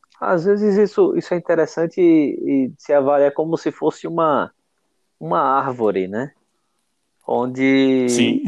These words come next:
Speaker 1: você tanto pode pensar por cima ou por baixo, né? Tanto pode ver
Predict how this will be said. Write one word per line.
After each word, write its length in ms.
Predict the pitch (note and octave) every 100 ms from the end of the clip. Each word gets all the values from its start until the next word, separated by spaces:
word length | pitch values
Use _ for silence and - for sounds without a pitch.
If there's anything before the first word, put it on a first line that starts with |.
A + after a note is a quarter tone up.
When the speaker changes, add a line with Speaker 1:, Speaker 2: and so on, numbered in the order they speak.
| D3+ _ -
Speaker 1:
você 960 | B2+ - C#3+ C#3 C3 B2 A#2 A2 G2+ F#2+ _ _ _ A#2 A#2
tanto 320 | D3 E3+ F3+
pode 260 | D#3+ D3 C#3+
pensar 400 | C#3 C3+ - C3
por 320 | B2+ C#3 B2
cima 380 | - D#3+ G3 G#3
ou 160 | G3 G#3
por 240 | A3 F3
baixo, 480 | B2+ B2+ C3+ B2+ -
né? 140 | A2+ -
Tanto 200 | D3 D#3+ -
pode 220 | D#3 C#3+
ver 380 | B2+ B2+ A#2